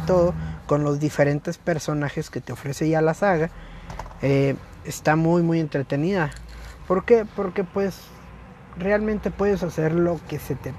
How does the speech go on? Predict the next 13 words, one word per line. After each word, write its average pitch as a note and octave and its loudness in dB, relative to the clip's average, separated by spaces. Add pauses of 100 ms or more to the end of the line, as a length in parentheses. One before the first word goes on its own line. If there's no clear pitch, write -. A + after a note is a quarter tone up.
pegue D#3 2
la C#3+ 2
gana. C3+ -2 (560)
O - -4
sea, C#3+ 4
y C#3 2
la C3+ 4
verdad C#3 4
es D3+ 0
que F3 2 (600)
está - 4
muy F3 2
padre E3+ 2